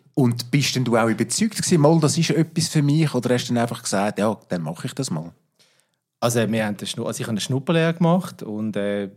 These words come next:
Speaker 2: nach dieser Schnupperlehre habe ich dann schon gesehen, doch, das ist eine tolle Sache, ist auch, auch eine tolle Firma. Und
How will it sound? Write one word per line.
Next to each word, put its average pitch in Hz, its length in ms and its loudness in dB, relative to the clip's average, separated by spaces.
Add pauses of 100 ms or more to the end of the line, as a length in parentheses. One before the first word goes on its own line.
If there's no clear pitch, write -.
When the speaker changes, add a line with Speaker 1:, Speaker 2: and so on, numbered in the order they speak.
Speaker 2:
nach 107 160 -14
dieser 113 140 0
Schnupperlehre 113 360 -2
habe 98 100 -2
ich 92 40 -4
dann 95 120 -4
schon 123 120 -4
gesehen, 107 240 -2
doch, 117 160 -2
das - 160 -18
ist 101 100 -12
eine 101 100 -8
tolle 123 240 0
Sache, 156 320 0
ist - 100 -12
auch, 185 160 -6
auch - 300 -12
eine 95 100 -10
tolle 104 260 -6
Firma. 139 420 -2 (560)
Und 110 400 -6